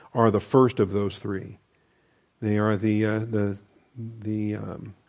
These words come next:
Hamitic sons of Heth, okay, the second son of Canaan. They're a descended people group of Canaan himself. So by definition, they are Canaanites, and they're here in the land of Canaan, and, uh,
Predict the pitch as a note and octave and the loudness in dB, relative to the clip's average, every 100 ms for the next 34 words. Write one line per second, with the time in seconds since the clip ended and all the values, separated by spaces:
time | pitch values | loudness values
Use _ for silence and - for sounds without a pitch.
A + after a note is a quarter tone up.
0 | _ _ _ _ _ _ _ _ _ _ | _ _ _ _ _ _ _ _ _ _
1 | _ _ - A#2 A2+ A#2 A2+ - - G#2+ | _ _ 0 6 8 8 4 -2 -2 0
2 | G#2 G2+ - F#2+ G2 - - _ _ - | 0 -2 -4 -8 -8 -16 -20 _ _ -8
3 | G#2+ G#2 G#2+ - B2+ B2+ G#2+ G#2+ A#2 G#2 | -6 -4 -4 0 0 2 -4 -2 -2 -2
4 | G2 - A2 F#2+ G2 - - - - - | -4 -6 -6 -6 -10 -20 -20 -20 -6 4
5 | A2 G#2+ G#2 A2 B2+ B2+ B2+ - C3 B2+ | 6 6 4 2 4 6 4 6 4 6
6 | G#2+ A#2 A2+ A#2+ G#2+ - B2+ B2 A#2+ A2 | 4 6 4 4 -2 -2 2 4 6 4
7 | A2+ G2 - B2 F#2+ - - - - - | 2 0 0 0 0 -6 -14 -20 -6 0
8 | A2 A#2 A2 B2 - A#2 C3+ - A2 G#2+ | 4 6 6 6 8 8 8 6 4 4
9 | A#2 A2+ A2 G#2 - D3 B2 G#2+ G#2 G2+ | 4 6 6 4 0 4 4 4 0 -4
10 | - - - - - A#2 A2+ A2 A#2 A2 | -8 -12 -16 -8 2 6 6 4 4 2
11 | G2 B2 A2+ B2 G#2 G2+ A2+ C4+ A2+ F#2+ | 4 4 4 4 2 4 4 6 4 2
12 | A2+ G#2 G2+ G#2+ - - - C3 A2 G#2 | 0 0 -2 -6 -12 -20 -10 0 2 4
13 | G2+ F#2+ A2 G2+ | 2 0 0 0